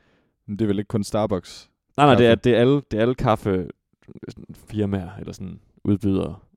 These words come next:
Speaker 2: i
Speaker 1: Okay.
Speaker 2: staten Californien, der skal til at gøre det her. Og jeg har det sådan lidt,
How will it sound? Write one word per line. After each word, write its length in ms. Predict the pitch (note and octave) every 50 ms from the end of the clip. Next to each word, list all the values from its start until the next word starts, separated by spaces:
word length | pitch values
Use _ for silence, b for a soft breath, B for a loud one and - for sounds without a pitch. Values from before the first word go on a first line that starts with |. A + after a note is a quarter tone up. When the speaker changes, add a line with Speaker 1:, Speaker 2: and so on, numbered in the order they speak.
| _ _
Speaker 2:
i 60 | -
Speaker 1:
Okay. 240 | G#2+ G2 G2 F#2+ E2+ D#2+ _ _ _ _ _ _ _
Speaker 2:
staten 320 | _ - - G2+ F#2 -
Californien, 520 | - G2 - - - F2 - - - - - _ _
der 60 | -
skal 160 | G2+ - - -
til 120 | - G2+
at 60 | G2
gøre 140 | - F2 F2
det 80 | F#2 G2+
her. 140 | - F#2 G2+ - b b b b b b b b b b b b b _ _ -
Og 80 | G#2
jeg 80 | G#2+ A#2
har 120 | C3+ B2+
det 80 | A2 A2
sådan 140 | - A#2 A2
lidt, 220 | A2+ A#2 - -